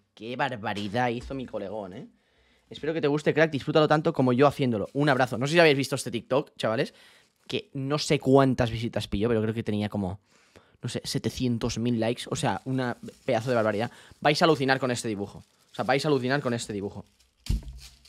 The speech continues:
No quiero, <laughs> no quiero cargármelo ni un mínimo. Esto está hecho. Claro, es que si no gana esto, no sé.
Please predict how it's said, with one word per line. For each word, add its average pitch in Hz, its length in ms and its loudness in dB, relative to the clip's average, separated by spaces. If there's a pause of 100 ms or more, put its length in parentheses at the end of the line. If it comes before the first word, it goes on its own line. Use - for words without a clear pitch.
(460)
No 127 100 -4
quiero, 160 400 8 (320)
<laughs> - 320 -20
no 143 120 0
quiero 180 160 2
cargármelo 170 540 6
ni 147 180 0
un 165 120 2
mínimo. 127 360 -2
Esto - 200 -2
está 202 220 4
hecho. 226 380 0 (1700)
Claro, 95 280 0
es 110 100 -10
que 117 80 -10
si 113 120 -8
no 120 120 0
gana 123 240 0
esto, 131 460 -2
no 120 140 -4
sé. 117 120 -4